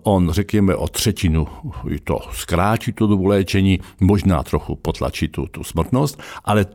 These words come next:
to se nedá srovnat, co je s, co, co jsou ty holý léky proti aids.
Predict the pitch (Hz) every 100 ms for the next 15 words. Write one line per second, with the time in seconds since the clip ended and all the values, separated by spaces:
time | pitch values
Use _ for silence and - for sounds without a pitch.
0 | - 120 - 156 131 156 156 - 147 151
1 | 127 - - 127 131 135 135 113 - 117
2 | - - 90 92 101 87 92 82 - 92
3 | 117 107 90 101 117 113 113 117 117 113
4 | - 110 139